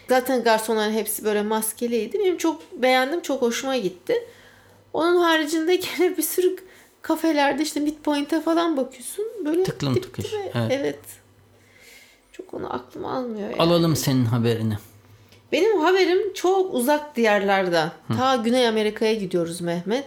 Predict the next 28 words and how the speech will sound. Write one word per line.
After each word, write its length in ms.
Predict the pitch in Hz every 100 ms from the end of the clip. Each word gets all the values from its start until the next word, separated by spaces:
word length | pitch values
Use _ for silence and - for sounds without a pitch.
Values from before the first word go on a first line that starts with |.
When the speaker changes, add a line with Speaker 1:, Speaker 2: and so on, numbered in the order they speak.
| -
Speaker 2:
Hı. 60 | 123 110 101
Speaker 1:
Kolombiya. 680 | 214 226 226 220 214 208 -
Kolombiya'nın 640 | - 208 214 214 208 202 190
başkenti 600 | 208 - 196 175 185 208 233
ve 120 | 185
benim 340 | 185 190 208 -
çok 260 | - 196 -
sevdiğim 440 | - 190 185 214
arkadaşlarımın 840 | 170 175 180 180 - 185 175 196 -
olduğu 460 | 175 165 226 226
Bogota 520 | 185 180 220 220 208 330 - 190 226 226 -
<laughs> 680 | 127 - - 185 185 - -
başkentinden. 920 | 202 202 - 180 180 - 175 226 381 403 - - -
Şimdi 400 | - 370 247 233
ve 180 | 359 277
Bogota'nın, 640 | 311 370 370 269 214 392 - - - - - _
e, 220 | 214 202 196
çok 340 | - 392 392
daha 220 | 226 208 220
güzel 480 | 226 277 247 240 262 -
yani 300 | 208 180 202
bir 100 | 285 233
özelliği 580 | 208 208 202 202 208 170
var. 280 | 160 175 214
Nedir? 580 | 320 208 277 359 - - _
Belediye 420 | 240 285 294 311 214
başkanı 480 | 214 - 240 269
kadın. 400 | - 214 180 165